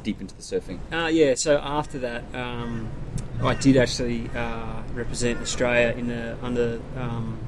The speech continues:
Speaker 2: it would have been under eighteens
Speaker 1: Yeah.
Speaker 2: school surfing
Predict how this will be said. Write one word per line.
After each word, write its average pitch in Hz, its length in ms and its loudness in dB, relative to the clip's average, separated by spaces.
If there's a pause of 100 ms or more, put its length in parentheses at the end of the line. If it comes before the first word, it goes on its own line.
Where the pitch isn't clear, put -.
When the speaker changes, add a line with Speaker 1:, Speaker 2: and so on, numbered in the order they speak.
(380)
Speaker 2:
it 123 100 -4
would 120 40 -4
have 117 100 -2
been 117 140 -2
under 120 200 -2
eighteens 120 560 4
Speaker 1:
Yeah. 104 140 12 (160)
Speaker 2:
school - 240 8
surfing 123 440 10